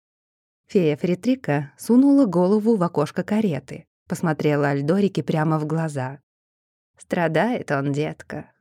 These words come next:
ох, как страдает. Места себе не находит. Уж ты дай ему шанс». Дора молчала, не зная, что ответить.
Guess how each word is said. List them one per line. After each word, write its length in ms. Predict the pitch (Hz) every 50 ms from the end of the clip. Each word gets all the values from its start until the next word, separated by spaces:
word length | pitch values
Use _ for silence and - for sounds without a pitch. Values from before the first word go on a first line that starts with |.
| _ -
ох, 260 | 196 196 220 262 -
как 240 | - - - 165 -
страдает. 760 | - - - 143 143 139 139 147 156 160 160 160 _ - _ _ _ _ _
Места 440 | - 190 165 165 196 226 - - 311
себе 260 | - 277 208 175 170
не 140 | 156 156 143
находит. 640 | 139 139 151 - - 147 143 143 147 143 - _ - _ _ _ _ _ _ _ _
Уж 200 | - - 190 185
ты 140 | - 185 190
дай 240 | 180 180 190 208 214
ему 320 | 190 156 143 151 139 139
шанс». 540 | 143 - - 147 135 139 147 - - _ _ _ _ _ _ _ _ _ _ _ _ _ _ _ _ _ -
Дора 300 | 180 165 220 254 269 262
молчала, 760 | 254 226 196 165 151 - - - - 185 202 214 214 196 180 170 170
не 160 | 170 165 170
зная, 300 | 165 175 196 214 214 175
что 180 | 147 - - 160
ответить. 600 | 160 - 165 165 151 147 - - - - - _